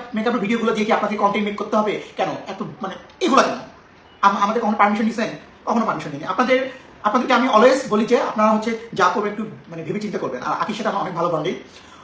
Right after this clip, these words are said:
আপনারা যদি, আপনারা যদি কখনো সাথে দেখা হয় আপনারা বলবেন যে ওর সাথে আমার অনেক ভালো বন্ডিং। ওকে আমি বলি যে, "তুমি এ-, এটা করিও না, তুমি ওখানে যেও না, বা হচ্ছে এটা করলে তুমি একটু ভালো কাজ, আহ, মানে ভালোভাবে, এ, থাকতে পারবা।" ও আমার কাছে ভালো সে-, সে-, মানে সে-, সাজেশন নেয়, আমিও সাজেশন, সাজেশন দেই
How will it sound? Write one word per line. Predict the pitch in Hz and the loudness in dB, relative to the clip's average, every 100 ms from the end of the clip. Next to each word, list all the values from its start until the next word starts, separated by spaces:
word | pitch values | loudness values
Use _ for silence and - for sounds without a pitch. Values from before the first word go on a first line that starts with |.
| - | -10
আপনারা | - 202 | -4 -2
যদি, | 208 226 - | -2 -2 -2
আপনারা | - 214 226 262 - - - 180 | -4 -2 -2 -2 -6 -16 -18 -8
যদি | 240 | 0
কখনো | 233 247 | 0 2
সাথে | 226 | 2
দেখা | 180 | 4
হয় | 220 | 4
আপনারা | 196 180 | 2 0
বলবেন | 143 131 117 | -2 -6 -10
যে | 160 | -6
ওর | 196 | -6
সাথে | 208 214 | -2 -2
আমার | 214 - | -2 -2
অনেক | 233 196 | -2 0
ভালো | 165 156 151 | 0 -2 -2
বন্ডিং। | 160 190 | -2 -2
ওকে | 196 | -2
আমি | 190 | -2
বলি | 170 180 170 - - - - - | 0 -2 -6 -16 -20 -20 -20 -14
যে, | 156 160 160 - | -4 -4 -4 -8
"তুমি | 185 196 | -6 -6
এ-, | 160 196 202 | 0 2 4
এটা | 208 | 2
করিও | 180 170 165 | 0 0 -2
না, | 156 151 | -4 -6
তুমি | 165 165 | -6 -8
ওখানে | 165 190 | -8 -6
যেও | 175 170 | -4 -2
না, | 156 156 - - | -4 -6 -8 -4
বা | |
হচ্ছে | 156 185 | -2 -2
এটা | 165 202 | -2 -2
করলে | 175 | -2
তুমি | 175 175 | -2 -4
একটু | 156 | -6
ভালো | 170 165 175 - | -2 0 0 -2
কাজ, | 165 - | -4 -4
আহ, | 160 151 156 | -8 -8 -8
মানে | 160 | -8
ভালোভাবে, | 156 160 175 160 180 - - | -4 -2 0 -2 -4 -8 -12
এ, | 160 | -6
থাকতে | 190 185 | -4 -2
পারবা।" | 180 170 160 156 - | 0 4 2 2 2
ও | |
আমার | 285 | 2
কাছে | 277 214 | 2 2
ভালো | 220 | 2
সে-, | - | 0
সে-, | - 175 | -4 -4
মানে | 180 180 175 - - | -4 -6 -8 -10 -8
সে-, | 220 190 | -8 -6
সাজেশন | 196 208 - | -4 -2 -2
নেয়, | 170 175 | -2 -4
আমিও | 196 | -4
সাজেশন, | - - 190 | -4 -6 -6
সাজেশন | 175 170 170 | -8 -8 -4
দেই | 165 | -4